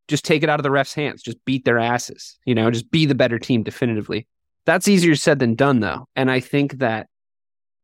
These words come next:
yes, it's subjective. Yes, it's an opinion. And I know that they don't have an easy job, the refs, but fuck, man, like, why, why even let the on-the-field guys make the calls at this point if we have replay?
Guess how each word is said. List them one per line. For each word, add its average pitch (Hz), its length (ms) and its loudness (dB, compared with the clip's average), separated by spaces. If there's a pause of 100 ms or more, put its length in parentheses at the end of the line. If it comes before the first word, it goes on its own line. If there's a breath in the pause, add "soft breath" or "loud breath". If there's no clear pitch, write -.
(140)
yes, 151 400 0
it's 160 140 -6
subjective. 131 500 -2
Yes, 135 300 0
it's 143 200 -6
an 135 60 -4
opinion. 120 380 -6
And 123 100 -2
I 123 80 -2
know 135 240 2
that 151 120 -2
they 147 80 2
don't 127 180 -2
have 123 140 -6
an 117 80 -10
easy 120 280 -10
job, 113 380 -2 (140)
the 165 80 -2
refs, 160 420 -2
but 117 300 0 (1400)
fuck, - 380 0
man, 120 300 0
like, 117 360 -4 (640)
why, 156 300 2
why 165 420 2
even 262 260 4
let 170 200 2
the 151 140 -4
on-the-field 131 560 0
guys 110 220 -6
make 117 220 -10
the 113 60 -12
calls 110 320 -2
at 104 60 -8
this 107 160 -8
point - 180 -6
if - 80 -8
we 113 100 -2
have 110 200 -4
replay? 107 420 -6